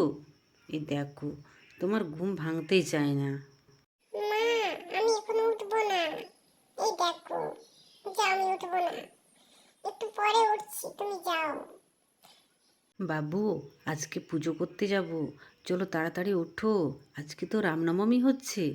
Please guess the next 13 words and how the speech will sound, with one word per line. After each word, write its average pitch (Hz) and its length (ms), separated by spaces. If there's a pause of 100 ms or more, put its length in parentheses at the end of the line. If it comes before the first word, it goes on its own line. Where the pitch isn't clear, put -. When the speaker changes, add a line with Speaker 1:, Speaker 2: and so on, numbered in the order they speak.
(140)
Speaker 1:
তুমি 190 180
যাবে 147 320
না? 233 160 (880)
হুম? 226 200 (1040)
Speaker 2:
যাবো 415 420 (160)
তো, 539 120 (380)
এত 427 140 (120)
সকাল 539 320
সকাল 539 200 (120)
পুজো 508 240 (100)
করে 508 320
না 587 80 (140)
তো। 466 120